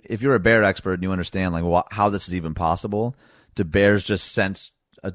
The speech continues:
the child's innocence and so didn't see him as a threat? I don't know, but that, that's, <laughs> I can't believe how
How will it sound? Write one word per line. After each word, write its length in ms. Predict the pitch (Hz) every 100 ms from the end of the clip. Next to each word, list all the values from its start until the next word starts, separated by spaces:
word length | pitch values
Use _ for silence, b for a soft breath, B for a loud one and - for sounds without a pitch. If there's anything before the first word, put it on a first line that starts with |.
| -
the 140 | 98
child's 400 | - 95 90 87
innocence 560 | 92 98 - 101 101 -
and 120 | 80
so 460 | - 87 82 82 - b b -
didn't 180 | 95
see 140 | - 98
him 80 | 95
as 80 |
a 40 | 78
threat? 300 | 92 107 117
I 120 | 98
don't 120 | 113
know, 140 | 90 85
but 140 | 73
that, 320 | 104 110 -
that's, 260 | 107 110 - - 113
<laughs> 240 | - 160 -
I 80 | 123
can't 240 | - 101
believe 240 | 95 92 82
how 360 | 95 90 85